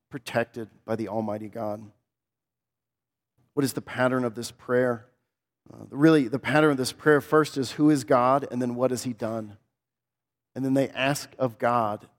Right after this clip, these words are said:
that God would give them boldness. In this six-verse prayer, the person and the work of God, the person of God takes up four verses. And, uh, the work of God takes up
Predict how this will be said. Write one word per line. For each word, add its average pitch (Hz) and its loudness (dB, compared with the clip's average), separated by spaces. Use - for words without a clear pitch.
that 127 -6
God 131 2
would 127 -6
give 127 -2
them 123 -2
boldness. 117 -4
In 143 0
this 143 2
six-verse 143 0
prayer, 151 4
the 139 -2
person 151 -2
and 143 4
the 139 4
work 151 4
of 123 -2
God, 147 6
the 135 -4
person 160 0
of 123 0
God 151 4
takes - -4
up - 2
four 180 6
verses. 143 0
And, 147 2
uh, 135 0
the 156 4
work 170 4
of 143 0
God 156 4
takes 165 0
up 147 2